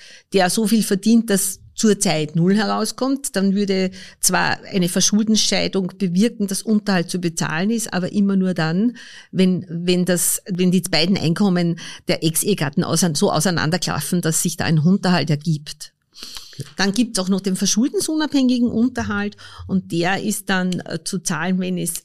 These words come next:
Speaker 1: notwendig ist. Ganz klassisch ist der Fall, Frau mit kleinen Kindern zu Hause kann nicht arbeiten gehen. Ja, die kriegt dann,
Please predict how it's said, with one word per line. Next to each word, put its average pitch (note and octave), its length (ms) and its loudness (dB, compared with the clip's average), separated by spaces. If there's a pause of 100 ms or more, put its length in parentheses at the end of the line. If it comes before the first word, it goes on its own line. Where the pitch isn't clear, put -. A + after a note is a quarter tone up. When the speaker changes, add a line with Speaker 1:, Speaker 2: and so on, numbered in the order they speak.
(120)
Speaker 1:
notwendig F#3+ 720 -2
ist. F3+ 200 -4
Ganz F3 240 -2
klassisch - 500 -2
ist G3 180 -4
der G3 100 -4
Fall, E3 360 -4 (440)
Frau D3+ 260 -2
mit E3+ 160 2
kleinen E3+ 320 0
Kindern F3+ 320 2
zu F#3 160 2
Hause E3 260 0
kann E3+ 240 0
nicht F3 240 0
arbeiten D#3 460 0
gehen. C3+ 420 -4 (800)
Ja, F3+ 120 0 (320)
die G3+ 140 2
kriegt A3 340 -2
dann, G#3+ 280 2